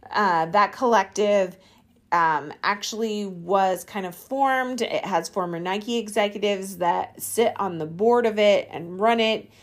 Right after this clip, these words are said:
It has, uh, former student athletes at the University of,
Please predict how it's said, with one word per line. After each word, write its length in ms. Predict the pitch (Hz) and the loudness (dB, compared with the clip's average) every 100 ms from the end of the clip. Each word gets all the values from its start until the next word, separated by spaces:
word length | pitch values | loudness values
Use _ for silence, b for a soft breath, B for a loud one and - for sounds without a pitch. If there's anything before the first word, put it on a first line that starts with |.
| b b | b b
It 240 | - 208 - | -2 -2 -4
has, 760 | 202 196 180 185 185 175 180 - - | -6 0 0 2 -2 -6 -12 -8 0
uh, 460 | 175 160 151 156 - b b | 2 4 2 -2 -6 b b
former 520 | - - 233 214 208 214 | -14 0 2 2 0 -2
student 360 | - 214 185 | -4 -6 -4
athletes 500 | 202 247 247 247 240 | -2 -2 -2 -6 -6
at 80 | 196 | -8
the 80 | 196 | -4
University 600 | 202 190 185 190 208 185 | -4 -2 -4 -4 -2 -2
of, 220 | 175 | -2